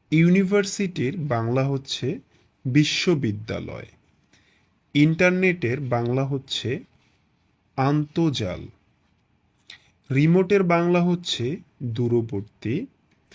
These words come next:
কম্পিউটারের বাংলা হচ্ছে গণকযন্ত্র,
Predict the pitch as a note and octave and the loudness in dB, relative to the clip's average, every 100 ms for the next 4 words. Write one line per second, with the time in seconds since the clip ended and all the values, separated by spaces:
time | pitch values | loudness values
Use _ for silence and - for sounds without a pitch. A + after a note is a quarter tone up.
0 | - _ _ _ _ E3 E3+ F#3+ G3 G#3 | -20 _ _ _ _ 2 4 4 2 0
1 | G#3 G3+ C#3+ B2+ F#3+ D#3 C3 B2+ C#3 C#3+ | 2 2 2 2 0 -2 0 2 2 0
2 | C#3+ - - F3 C4 _ _ _ - B2+ | -2 -6 -4 -4 -4 _ _ _ -8 -4
3 | B2 B2 B2 C3 B2 A2 - G2 F#2+ - | 2 2 4 2 2 -2 -4 -2 -4 -10
4 | - - | -14 -14